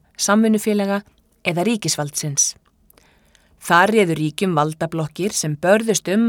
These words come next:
að ná stærstum hluta viðskiptalífsins undir sig. Oft reyndu stjórnmálaflokkarnir að komast til sem mestra áhrifa innan ríkisgeirans,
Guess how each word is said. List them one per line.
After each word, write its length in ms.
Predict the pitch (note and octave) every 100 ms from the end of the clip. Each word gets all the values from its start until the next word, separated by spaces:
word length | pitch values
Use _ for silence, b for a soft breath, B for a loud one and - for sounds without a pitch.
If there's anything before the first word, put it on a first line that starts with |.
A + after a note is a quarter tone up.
| G3
að 80 | D3+
ná 100 | E3+ G3+
stærstum 600 | G3 - A3+ - - G3+ F3+
hluta 300 | A3+ A3 E3
viðskiptalífsins 840 | E3+ - G3 G3 G3 - A3+ - A#3+
undir 320 | G#3+ D3 -
sig. 180 | D3 - - _ _ _ _ b b b b b b b -
Oft 320 | G3+ - -
reyndu 260 | G#3+ E3+ D3+
stjórnmálaflokkarnir 1200 | F3+ D#3 - F#3 G3 A3 A3 - A3 A#3+ B3 - _ E3
að 120 | D#3+
komast 400 | E3 F3+ F3+ -
til 180 | F#3 F#3+ -
sem 180 | D3+ D3+
mestra 480 | G#3 - - C#3+
áhrifa 380 | D#3+ F#3 A#3 A3+
innan 220 | E3 D#3 D3+
ríkisgeirans, 760 | E3 G3 - G#3+ A3+ A#3 -